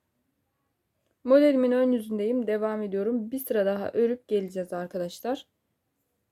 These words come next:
Yani ön yüzünü aynı şekilde öreceğim. Gördüğümüz gibi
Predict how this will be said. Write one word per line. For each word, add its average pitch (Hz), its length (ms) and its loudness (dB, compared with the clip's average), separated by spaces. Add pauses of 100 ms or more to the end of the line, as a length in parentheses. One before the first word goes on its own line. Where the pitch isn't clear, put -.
(160)
Yani 214 320 -4
ön 233 220 2
yüzünü 196 240 -8
aynı 208 240 -6
şekilde 190 760 -8 (800)
öreceğim. 220 720 -2 (2250)
Gördüğümüz 226 720 2
gibi 196 440 -4